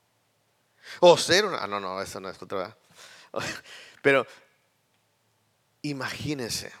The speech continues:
tener una madre de esa índole. No solamente una madre envidiosa, una, una madre que, eh, eh, que vivía en gran desgracia, para no decir la otra palabra, porque usted luego se,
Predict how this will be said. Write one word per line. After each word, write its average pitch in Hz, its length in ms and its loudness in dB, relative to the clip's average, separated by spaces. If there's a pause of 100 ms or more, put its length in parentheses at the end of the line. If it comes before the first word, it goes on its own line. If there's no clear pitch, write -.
(1000)
tener 110 280 -8
una 120 180 -2
madre 110 640 0 (640)
de 104 220 0
esa 110 380 0 (160)
índole. 104 540 -4 (1500)
No 117 160 -4
solamente 123 560 0
una 127 160 2
madre 123 540 4 (180)
envidiosa, 113 960 -2 (280)
una, 120 240 0 (200)
una 117 260 0
madre 117 440 4 (200)
que, 110 100 -2
eh, 107 540 -8
eh, 95 680 -2
que 110 140 -2
vivía 110 320 0
en 113 100 -2
gran 117 260 2
desgracia, 107 540 0
para 104 140 -4
no 104 80 -2
decir 104 220 -6
la 110 60 0
otra 110 140 -2
palabra, 104 260 0
porque 110 140 -10
usted 107 160 -6
luego 107 180 -4
se, 98 180 -8